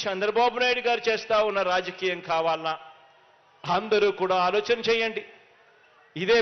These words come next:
పెద్ద మనిషి చంద్రబాబు నాయుడు గారు పద్నాలుగు సంవత్సరాలు ముఖ్యమంత్రి అయి కూడా తాను చేసింది ఏమిటి అని అంటే ఒక పెద్ద సున్నా కనిపిస్తుంది. కానీ ఎన్నికలు వచ్చేసరికి మాత్రం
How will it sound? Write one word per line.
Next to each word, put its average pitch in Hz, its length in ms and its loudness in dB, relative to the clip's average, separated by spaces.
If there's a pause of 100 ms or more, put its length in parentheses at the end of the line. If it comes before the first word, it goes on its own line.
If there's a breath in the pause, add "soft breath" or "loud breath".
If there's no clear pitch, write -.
పెద్ద 240 160 2 (100)
మనిషి 262 180 0 (100)
చంద్రబాబు 269 500 4
నాయుడు 269 260 0
గారు 240 160 2 (920)
పద్నాలుగు 240 520 2 (100)
సంవత్సరాలు 277 540 2
ముఖ్యమంత్రి 277 560 0
అయి 277 200 0
కూడా 285 220 6 (920)
తాను 208 260 0 (100)
చేసింది 262 460 0 (140)
ఏమిటి 254 340 0
అని 240 120 0
అంటే 233 200 0 (120)
ఒక 208 120 -2 (100)
పెద్ద 214 240 -2 (140)
సున్నా 220 300 0 (100)
కనిపిస్తుంది. 240 680 0 (840)
కానీ 202 260 0 (160)
ఎన్నికలు 262 420 0
వచ్చేసరికి 240 560 0 (100)
మాత్రం 226 400 0